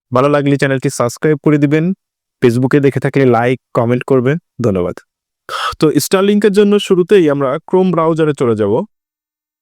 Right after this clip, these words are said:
আমরা Chrome ব্রাউজারে যাচ্ছি। Chrome ব্রাউজারে গিয়ে লিখবেন Starlink, এস টি, Starlink। Starlink লিখলে সরাসরি আপনি প্রথম যে ওয়েবসাইটটি পাবেন Starlink-এর, Starlink-এর ওয়েবসাইটটিতে আপনি চলে যাবেন।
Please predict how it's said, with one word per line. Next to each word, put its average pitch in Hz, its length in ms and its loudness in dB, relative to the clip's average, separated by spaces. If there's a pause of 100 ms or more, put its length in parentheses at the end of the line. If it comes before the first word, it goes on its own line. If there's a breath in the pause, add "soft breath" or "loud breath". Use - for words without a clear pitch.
আমরা 139 220 0
Chrome 180 320 -2
ব্রাউজারে 165 360 0
যাচ্ছি। 135 440 -6 (1500)
Chrome 175 180 2
ব্রাউজারে 170 420 2
গিয়ে 165 200 2
লিখবেন 143 420 -2
Starlink, 170 960 -2 (360)
এস 135 520 0 (140)
টি, 123 460 2 (100)
Starlink। 147 720 -2 (540)
Starlink 185 600 2
লিখলে 170 400 0 (420 loud breath)
সরাসরি 180 580 0
আপনি 165 200 -4
প্রথম 165 380 -2
যে 165 100 2
ওয়েবসাইটটি 156 460 0
পাবেন 123 380 -2
Starlink-এর, 131 760 -2 (120)
Starlink-এর 156 540 0
ওয়েবসাইটটিতে 151 540 0
আপনি 151 160 -4
চলে 123 220 0
যাবেন। 110 360 -4